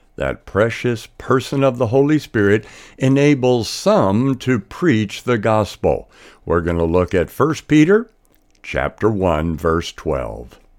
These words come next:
"It was revealed to them that their services, their prophecies, their preachings regarding grace were not meant for themselves and for their time,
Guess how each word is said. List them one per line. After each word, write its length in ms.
"It 200
was 300
revealed 640
to 120
them 580
that 260
their 240
services, 1000
their 260
prophecies, 1000
their 260
preachings 920
regarding 600
grace 500
were 160
not 340
meant 360
for 200
themselves 1000
and 300
for 280
their 340
time, 680